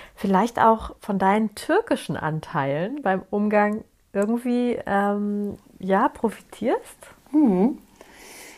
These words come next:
Speaker 2: Ja, ich glaube, dass das so ist, weil, ähm, ich glaube, dass wir Türken, ähm, und ich merke wieder, wie schwer das ist, dieses Wort überhaupt zu sagen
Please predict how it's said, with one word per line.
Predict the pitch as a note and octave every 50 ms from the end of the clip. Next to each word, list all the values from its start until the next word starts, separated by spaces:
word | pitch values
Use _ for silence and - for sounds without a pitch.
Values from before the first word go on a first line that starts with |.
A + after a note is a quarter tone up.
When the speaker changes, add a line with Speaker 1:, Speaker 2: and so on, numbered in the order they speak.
| - - _ _ -
Speaker 2:
Ja, | B3 C4 B3 A3 A3 C#4
ich | C#4 A3 - -
glaube, | A#3+ A#3 B3+ C4+ C4+ C#4+ C#4 C4+ C#4+ C#4+ C#4 - _ _ _ _ _ _
dass | - G3 E3 A3+ A#3 A#3 - -
das | B3+ A#3+ B3 -
so | A#3+ G#3+
ist, | - A3 G3+ - - - - - -
weil, | G#3+ F3 E3 F#3+ F#3+ F#3 F#3+ F#3+ F#3+ F#3+ G3 G3+ G4 G4 F#4+ F#4+ A3
ähm, | G3 F#3+ F#3+ F#3 F#3 F#3 F#3 F#3 F#3 F3+ F#3 F#3 F#3 F3+ - _ _ -
ich | - -
glaube, | - G#3+ G3 G3+ A3+ C4 B3+
dass | - A3+ A3 G#3+ - - - - -
wir | - G#3 G3+ G3+ G3 F#3+ F#3 F#3+
Türken, | - - - G3 F#3 F#3 F#3+ B3+ D#4 A#4 B4+ - - - _ _ _ _ _ _ -
ähm, | A3 F#3+ F#3 F3+ F3+ F3+ F3+ F3+ F3+ F3+ F3+ F3+ F#3 - - _ _ _ _ _ _ _ _ _ _ _ _ _ _ _ _ - -
und | F#3+ F3+
ich | - -
merke | F#3+ F3+ F#3 F#3+ F#3+ G3
wieder, | G#3 G#3+ C#4 C4 A3
wie | A3 G3+
schwer | - - G3+ F#3+ G3
das | A#3 B3 A#3+
ist, | B3+ B3 B3
dieses | - A3 G3 F#3+ - -
Wort | G3 E3 F3+ -
überhaupt | A3+ C4 C4 C4 C4+ C4
zu | - C#4+ C4
sagen | C4 C4+ C#4 C#4+ C#4 D4 D4